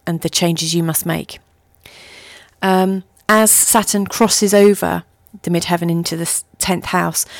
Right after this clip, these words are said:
more of the tenth house issues come up. And if you remember that Saturn represents the dad, and the tenth house also possibly represents a dad too, or a parent,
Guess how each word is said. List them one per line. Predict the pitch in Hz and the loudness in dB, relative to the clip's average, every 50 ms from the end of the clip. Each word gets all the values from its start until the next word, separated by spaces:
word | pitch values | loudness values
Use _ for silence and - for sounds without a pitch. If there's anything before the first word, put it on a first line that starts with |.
| - - - - _ | -20 -20 -20 -14 _
more | - 185 185 202 202 196 190 190 | -2 0 2 4 4 4 4 2
of | 185 - | 0 -2
the | - 180 | -4 -6
tenth | - - 196 190 175 - | -4 -4 -4 -4 -4 -6
house | - - 175 170 170 175 - - - - - - - - - - _ _ _ _ | -6 -6 -4 -4 -4 -4 -4 -6 -6 -6 -10 -16 -20 -20 -20 -20 _ _ _ _
issues | - 190 185 - - 185 175 - | -2 -2 0 0 -2 -2 -4 -4
come | - - - 180 185 | -4 -4 -4 -4 -2
up. | 180 170 - - - - _ - | -2 -2 -4 -6 -10 -14 _ -4
And | 180 180 | -4 -2
if | 175 - 202 | -2 0 0
you | 202 | 0
remember | 202 202 202 202 196 185 | 2 4 2 2 2 0
that | 185 - - | -4 -4 -4
Saturn | - - 185 - - 190 180 | -4 -4 -4 -4 -6 -6 -6
represents | 175 - - - 175 - 175 170 - - | -6 -8 -8 -8 -6 -6 -4 -4 -6 -6
the | 175 | -6
dad, | - 180 170 165 160 165 170 - - _ _ _ _ _ _ _ _ _ _ | -4 -4 -2 -2 -4 -6 -6 -10 -14 _ _ _ _ _ _ _ _ _ _
and | - 180 170 165 | -2 -2 -2 -2
the | 170 165 | -4 -6
tenth | - - 190 180 - - | -6 -4 -6 -6 -4 -4
house | 180 175 175 - - | -4 -4 -4 -4 -4
also | - 185 170 - - 165 165 | -4 -4 -2 -2 -2 -2 -4
possibly | - - 180 - - - 170 170 | -6 -8 -8 -8 -6 -6 -8 -6
represents | 165 - - - - - 180 170 - - 175 | -6 -6 -6 -6 -6 -8 -8 -6 -6 -8 -8
a | |
dad | 175 180 - 170 - | -6 -6 -6 -6 -8
too, | - - - 175 170 165 - | -8 -8 -6 -6 -6 -6 -8
or | - 170 170 | -8 -8 -8
a | 165 | -8
parent, | - - - 190 180 170 160 165 - - - | -8 -6 -6 -4 -4 -4 -6 -8 -10 -14 -18